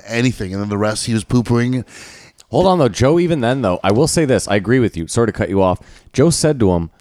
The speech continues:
Speaker 2: "I sat here with Bob Lazar. I think I have a pretty good bullshit meter, but I'm starting to believe I don't."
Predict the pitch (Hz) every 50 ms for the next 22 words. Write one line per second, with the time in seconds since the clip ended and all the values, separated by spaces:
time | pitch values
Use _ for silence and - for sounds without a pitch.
0 | _ _ _ _ _ _ _ _ _ - 92 87 - - 139 131 151 143 147 160
1 | 151 143 - - 113 107 101 92 92 85 76 87 78 76 78 80 80 80 - _
2 | _ _ _ _ _ _ - 90 - - - 127 139 139 156 139 135 120 117 -
3 | - 117 113 98 101 95 80 76 98 92 90 - - 95 80 80 80 80 78 78
4 | 85 85 82 - _ _ _ _ _ _ _ - - - - 90 90 87 80 -
5 | - 117 107 104 104 101 87 101 95 95 92 80 87 85 78 69 - 104 107 107
6 | 90 76 78 - -